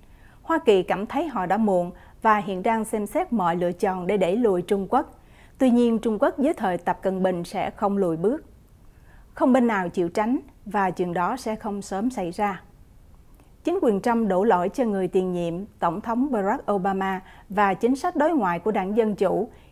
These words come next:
hiện đang tập trung xoay quanh Joe Biden vì đã không phản đối Bắc Kinh ở Biển Đông trong thời gian họ xây dựng quân đội ở đó. Viện Hàn lâm Khoa học Trung Quốc đã thành lập một trung tâm nghiên cứu hải dương học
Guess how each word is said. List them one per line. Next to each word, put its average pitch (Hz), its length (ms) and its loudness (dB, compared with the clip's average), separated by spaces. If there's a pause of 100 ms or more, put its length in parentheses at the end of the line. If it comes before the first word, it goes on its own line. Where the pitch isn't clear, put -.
hiện 202 280 2
đang 247 200 0
tập 196 220 0
trung 220 220 2
xoay 214 220 -2
quanh 208 220 2
Joe 202 260 -2
Biden 190 440 -2 (320)
vì 208 260 4
đã 226 120 2
không 277 240 0
phản 185 300 -2
đối 226 120 0
Bắc - 260 -4
Kinh 226 200 2
ở 196 80 -4
Biển 196 220 0
Đông 214 320 0
trong 208 200 -2
thời 185 200 -4
gian 202 280 0 (220)
họ 185 240 2
xây 208 260 2
dựng 175 260 0
quân 202 180 2
đội 175 200 -2
ở 185 120 -4
đó. 196 260 -4 (1400)
Viện 202 280 6
Hàn 214 220 -2
lâm 240 220 2
Khoa 285 160 2
học 208 200 -2
Trung 226 220 0
Quốc 302 140 0
đã 302 140 0
thành 185 200 -4
lập 185 160 -4
một 185 180 -8
trung 214 200 2
tâm 214 180 -2
nghiên 208 200 0
cứu 226 200 2
hải 202 300 -4
dương 226 160 0
học 196 300 -2